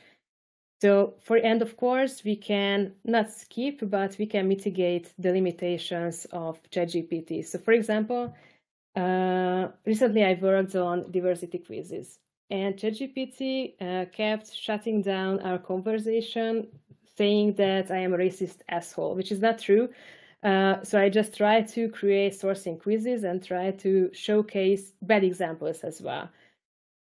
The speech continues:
And then after I explained it in the custom instructions that, uh, I am a diversity expert, I am working in sourcing,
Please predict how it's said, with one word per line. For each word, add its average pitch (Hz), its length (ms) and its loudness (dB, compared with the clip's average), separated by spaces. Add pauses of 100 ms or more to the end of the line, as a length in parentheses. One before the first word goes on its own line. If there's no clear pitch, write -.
And 196 380 0
then 269 320 0
after 240 400 0
I 180 460 2
explained 214 520 -2
it 165 200 -8
in 185 100 -6
the 180 80 -6
custom 214 460 -4
instructions 175 760 -8
that, 180 280 -4 (140)
uh, 180 320 -2
I 202 120 -2
am 220 100 0
a 202 60 2
diversity 196 520 -2
expert, 175 520 -4 (120)
I 185 120 -6
am 180 320 -6
working 220 360 0
in 175 180 -2
sourcing, 214 720 -4